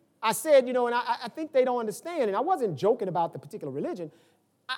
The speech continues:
but I said something, and I started to laugh, and the person said to me, "Don't do that.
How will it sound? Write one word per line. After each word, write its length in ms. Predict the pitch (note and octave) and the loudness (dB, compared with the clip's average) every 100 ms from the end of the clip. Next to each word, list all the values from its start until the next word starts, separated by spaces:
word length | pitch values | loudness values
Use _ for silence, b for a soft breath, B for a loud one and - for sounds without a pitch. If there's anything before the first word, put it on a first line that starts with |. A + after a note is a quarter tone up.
| - | -2
but 200 | F#3+ A3+ | 2 2
I 140 | G#3 F#3 | 2 -2
said 400 | - - D#4+ D#4 | -2 2 4 4
something, 420 | - D#4 A3 A#3 | 2 -2 0 -2
and 80 | A3 | 0
I 60 | G#3 | -4
started 340 | - E3+ E3 | 0 0 0
to 80 | G#3+ | 0
laugh, 360 | C#4 D#4+ F3+ E3+ | 4 4 4 0
and 60 | |
the 40 | D#3 | -4
person 200 | G3+ G3 | -4 -4
said 100 | F#3 | -4
to 60 | |
me, 80 | F#3 | -2
"Don't 200 | D3 F3 | 0 4
do 120 | A3+ | 6
that. 180 | G#3 B2+ | 6 4